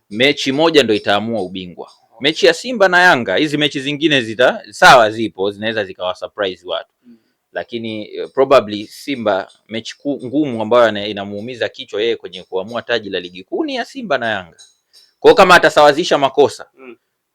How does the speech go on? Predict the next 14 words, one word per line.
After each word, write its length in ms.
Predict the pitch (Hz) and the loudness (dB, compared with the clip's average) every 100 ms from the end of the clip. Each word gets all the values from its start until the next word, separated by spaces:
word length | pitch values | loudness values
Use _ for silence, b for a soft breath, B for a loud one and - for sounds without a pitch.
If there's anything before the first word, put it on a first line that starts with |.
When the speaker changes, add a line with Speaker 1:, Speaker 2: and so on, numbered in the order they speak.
| - | -6
Speaker 1:
na 140 | 101 | -6
kuja 440 | - 170 143 123 | -2 2 4 4
ku-, 420 | 92 117 101 104 101 | 0 -6 -6 -8 -10
ku-, 140 | 117 107 | -10 -10
ku-, 160 | 110 | -12
kushinda 440 | - 117 - 156 123 | -10 -6 -4 0 2
huo 180 | 127 | 2
mchezo, 520 | 113 101 131 92 90 104 _ | 0 2 -2 0 -10 -16 _
Speaker 2:
Mm. 220 | 123 - | -20 -8
Speaker 1:
automatically 500 | - 113 143 170 143 | -4 0 0 2 4
anaweza 240 | 131 139 135 | 4 4 2
akawa 260 | 117 110 | 4 2
bingwa. 400 | 123 120 87 - - | 0 -4 -8 -10 -6
Lakini 420 | 110 156 151 | 0 0 0